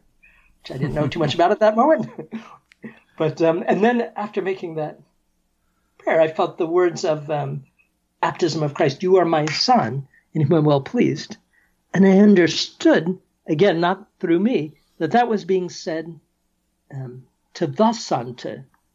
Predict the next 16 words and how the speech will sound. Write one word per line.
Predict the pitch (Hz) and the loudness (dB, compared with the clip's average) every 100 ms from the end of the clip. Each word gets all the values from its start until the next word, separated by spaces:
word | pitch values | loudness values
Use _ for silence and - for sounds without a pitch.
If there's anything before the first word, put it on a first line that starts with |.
| _ - | _ -16
to | 139 | -12
Jesus | 139 131 | -10 -12
Christ, | 127 - - - _ _ _ _ _ _ | -10 -10 -10 -16 _ _ _ _ _ _
and | 151 | -4
to | 160 | -2
us | - 156 - | -2 -2 0
in | 139 | 0
him. | 131 165 123 - - _ _ _ _ _ _ _ _ _ _ _ _ | 0 -2 -4 -8 -20 _ _ _ _ _ _ _ _ _ _ _ _
And | 135 135 | 2 4
so | 156 | 2
I | 139 | 2
saw | - 147 | 2 2
we | 147 | 2
had | 143 135 | -2 -2
to | 147 | -2
be | 131 123 127 | 0 -2 -4